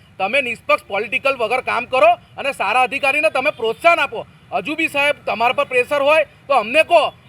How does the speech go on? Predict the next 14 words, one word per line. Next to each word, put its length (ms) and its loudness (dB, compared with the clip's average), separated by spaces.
અમે 220 0
લોકો 220 0
ટોળા 280 -2
ભરીને 280 -2
અમે 120 -4
આવીશું 440 -6
જાહેર 240 2
હિતમાં. 360 -6
આ 80 -6
ખરેખર 380 -2
બહુ 120 0
ખોટો 300 -6
નિર્ણય 300 -2
છે 240 -4